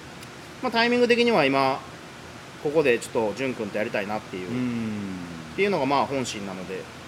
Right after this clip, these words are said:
Speaker 1: まあ、本人がね、「おっ」ってなってくれたんで、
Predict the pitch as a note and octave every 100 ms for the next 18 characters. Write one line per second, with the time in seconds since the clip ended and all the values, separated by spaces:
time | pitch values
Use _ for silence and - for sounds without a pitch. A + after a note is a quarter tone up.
0 | - - - - G#3+ B3 F#3+ A2+ A2+ G2
1 | - - - - - - - - - -
2 | - E3+ E3+ - A2 G#2+ C3 C3 A2 F#2
3 | F2+